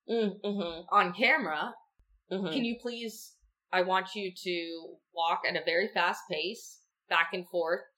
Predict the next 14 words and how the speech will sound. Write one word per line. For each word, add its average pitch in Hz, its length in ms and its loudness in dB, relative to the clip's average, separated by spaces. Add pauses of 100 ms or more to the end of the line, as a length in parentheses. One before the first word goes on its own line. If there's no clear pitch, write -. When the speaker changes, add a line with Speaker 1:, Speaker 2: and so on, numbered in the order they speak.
(420)
Speaker 2:
like" 160 360 0
Speaker 1:
Yeah, 254 200 10
I 214 60 8
feel 302 140 6
like 311 100 4
there 339 100 2
were 254 80 8
certain 240 300 0
things 220 260 -2
the 214 100 6
investigation 190 640 0
could 185 120 -2
have 175 160 -4
done 165 400 -2